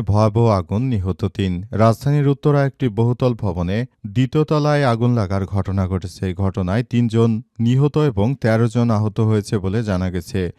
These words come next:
আজ এই ঘটনা ঘটে। ফায়ার সার্ভিসের সদর দপ্তরের মিডিয়া সেল থেকে পাঠানো এক বিজ্ঞপ্তিতে এই তথ্য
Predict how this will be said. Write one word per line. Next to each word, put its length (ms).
আজ 200
এই 200
ঘটনা 440
ঘটে। 280
ফায়ার 280
সার্ভিসের 480
সদর 380
দপ্তরের 520
মিডিয়া 360
সেল 220
থেকে 260
পাঠানো 340
এক 160
বিজ্ঞপ্তিতে 560
এই 100
তথ্য 240